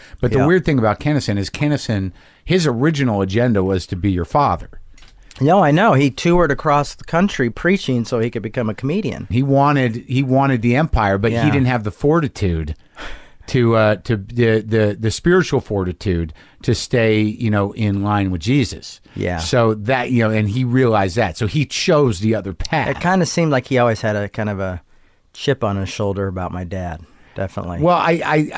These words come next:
Speaker 1: I think that he had a chip on his shoulder about what your dad represented.
Speaker 2: Yeah, yeah.
Speaker 1: Uh, y-, and I think it was because he comes from that.
Speaker 2: Yeah.
Speaker 1: You know, now, now is this, do you, like, when this went down, it, it did not, did it, did it, ch-, it, obviously the business went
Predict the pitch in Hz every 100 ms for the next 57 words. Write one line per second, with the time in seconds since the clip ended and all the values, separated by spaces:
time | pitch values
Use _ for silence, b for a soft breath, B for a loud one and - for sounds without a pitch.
0 | 143 - 185 170 175 143 147 135 120 160
1 | - 143 123 - 143 131 120 120 104 113
2 | 110 117 - 101 120 113 98 101 - 85
3 | 110 104 76 - 127 123 87 80 - 107
4 | 92 80 110 107 101 101 101 123 120 123
5 | 120 117 160 131 127 113 98 113 - 113
6 | 101 110 - 135 139 113 - 80 76 -
7 | - 113 104 87 82 - - 101 110 104
8 | 90 85 B B B 143 160 151 - -
9 | 139 143 151 139 160 175 - 151 160 160
10 | 160 - 131 127 117 127 131 165 - 165
11 | 131 110 120 107 87 85 87 - 123 123
12 | 127 113 135 135 139 147 - 110 139 175
13 | 170 - 123 139 135 117 _ - - -
14 | 143 - 143 151 139 135 120 110 98 135
15 | 131 123 - 104 101 98